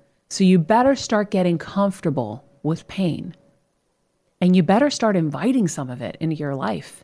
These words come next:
You know, I tell these guys every day when we're pushing and we're redlining, "Guys, you know, it isn't always going to be easy. We're going to redline, but good things come from it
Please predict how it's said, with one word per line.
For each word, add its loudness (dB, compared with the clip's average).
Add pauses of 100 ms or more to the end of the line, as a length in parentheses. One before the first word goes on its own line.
(640)
You 0
know, 0
I 0
tell -2
these -2
guys 0
every 0
day -2 (100)
when 0
we're 2
pushing 0
and 0
we're 0
redlining, -2 (420)
"Guys, -4 (500)
you -2
know, -2
it 4
isn't 4
always 2
going 2
to 2
be -2
easy. 0
We're -2
going 2
to -2
redline, 0 (140)
but 2 (220)
good 4
things 2
come 0
from 0
it -2